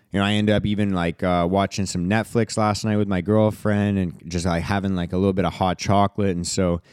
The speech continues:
we had all these indulgences, and a lot of the time people refer to those things as self-care.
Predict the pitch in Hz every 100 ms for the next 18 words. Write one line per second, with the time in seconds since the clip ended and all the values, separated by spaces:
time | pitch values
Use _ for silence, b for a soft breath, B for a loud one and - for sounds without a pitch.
0 | b b b 92 101 107 107 101 87 82
1 | 98 107 101 104 - 90 90 90 92 90
2 | 87 b b b 87 110 131 123 107 98
3 | 92 101 98 95 - 104 98 92 101 120
4 | 131 - 85 71 71 69 - - 80 85
5 | - - 90 85 - - 71 64 -